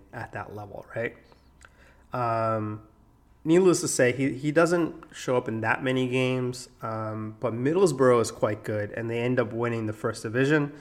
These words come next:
Part of winning the first division is then getting, um, promoted to the Premier League.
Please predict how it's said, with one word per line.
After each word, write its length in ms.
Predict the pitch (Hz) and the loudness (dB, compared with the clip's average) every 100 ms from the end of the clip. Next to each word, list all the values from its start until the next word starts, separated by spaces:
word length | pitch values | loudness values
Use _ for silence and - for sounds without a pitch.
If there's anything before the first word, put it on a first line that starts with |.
| - - - | -20 -20 -12
Part 240 | - 131 127 | 2 4 4
of 80 | 117 | 2
winning 180 | 117 | 0
the 60 | 113 | -2
first 240 | 123 113 | -4 -4
division 420 | 120 107 113 110 110 | -6 -4 -2 -2 -2
is 180 | 104 | -2
then 200 | 107 104 | -4 -6
getting, 400 | 104 104 104 101 - | -4 -6 -6 -8 -8
um, 380 | 107 104 101 101 | -8 -6 -8 -8
promoted 580 | - 110 113 110 107 - | -6 -2 -2 -2 -4 -6
to 80 | 101 | -12
the 160 | 98 - _ - | -12 -16 _ -8
Premier 320 | 107 101 95 | -6 -6 -4
League. 420 | 117 151 165 | 0 0 -2